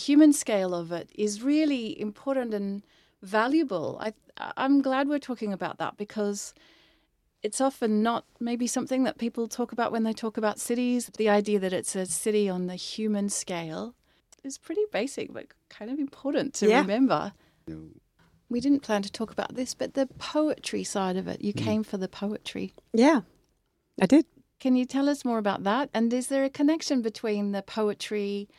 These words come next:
Speaker 1: and the landscape of Belfast and what we've been talking about at all?
Speaker 2: Very definitely. I think that there is. Uh, so I, yeah, I came for the poetry. I came, so I was living in Spain,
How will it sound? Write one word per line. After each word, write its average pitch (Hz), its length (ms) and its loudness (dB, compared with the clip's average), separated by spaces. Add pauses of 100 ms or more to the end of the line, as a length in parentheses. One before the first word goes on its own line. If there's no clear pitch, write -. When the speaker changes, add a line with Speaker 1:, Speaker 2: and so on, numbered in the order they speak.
(260)
Speaker 1:
and 196 440 -4 (540)
the 208 80 -4
landscape 226 540 -4
of 294 240 -8
Belfast 311 720 -4
and 214 380 -4
what 226 160 -4
we've 240 160 -4
been 240 160 -2
talking 269 400 0
about 302 360 -2
at 254 120 -4
all? 330 200 -2 (1200)
Speaker 2:
Very 269 220 2
definitely. 165 720 -8
I 170 40 -14
think 175 240 -10
that 175 120 -12
there 160 240 -12
is. 147 380 -12 (800)
Uh, 214 180 -10
so 254 280 -2
I, 254 160 -2 (100)
yeah, 294 140 0
I 277 100 2
came 320 320 0
for - 120 -10
the 285 80 -4
poetry. 277 320 -8
I 262 140 -6
came, 359 560 -4 (840)
so - 120 -12
I 311 140 0
was 359 100 0
living 349 200 0
in 254 100 0
Spain, 170 720 -8